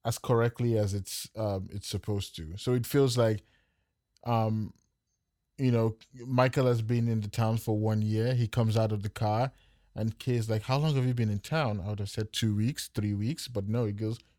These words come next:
"One year." And it's like, so what has he been up to? It feels, it feels incomplete. It seems like we only get the, um, the, the cliff notes of basically what Michael has been up to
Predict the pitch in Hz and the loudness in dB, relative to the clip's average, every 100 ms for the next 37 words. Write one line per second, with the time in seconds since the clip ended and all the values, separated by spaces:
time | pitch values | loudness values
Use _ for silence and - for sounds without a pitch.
0 | - 117 127 123 123 123 98 95 117 123 | -6 0 2 2 2 2 0 -4 -8 -6
1 | 151 151 - 185 180 196 170 170 175 170 | -6 -4 -4 -2 0 0 2 0 0 0
2 | 165 180 - 113 82 - _ _ _ _ | 0 0 -2 -6 -6 -12 _ _ _ _
3 | _ - 127 - 170 160 151 95 - 139 | _ -12 -4 2 2 2 -4 -12 -6 -4
4 | - 156 151 147 - 123 131 123 110 107 | -2 0 2 0 -2 -2 0 0 -4 -4
5 | 117 98 - 98 143 139 123 110 - 120 | -6 -6 -8 -8 -4 -4 -2 -2 -2 -4
6 | 120 127 123 117 113 - - _ _ _ | 0 0 0 0 -2 -4 -14 _ _ _
7 | _ _ 113 117 110 104 101 98 98 95 | _ _ -2 0 2 2 0 -2 -6 -8
8 | - _ _ _ _ _ _ _ - 120 | -12 _ _ _ _ _ _ _ -12 -2
9 | 117 110 110 107 104 - - - 139 123 | 0 2 2 2 0 -6 -18 -20 -14 -4
10 | 120 - 139 131 113 95 98 104 98 98 | -4 0 0 2 0 -2 -2 -2 -2 -4
11 | 104 110 117 113 113 113 110 110 107 110 | -10 -2 0 0 -2 -2 0 0 -2 -2
12 | 113 110 - 107 104 98 104 104 107 - | 0 -2 -2 -2 -2 -2 -2 -2 -4 -6
13 | 98 95 | -6 -6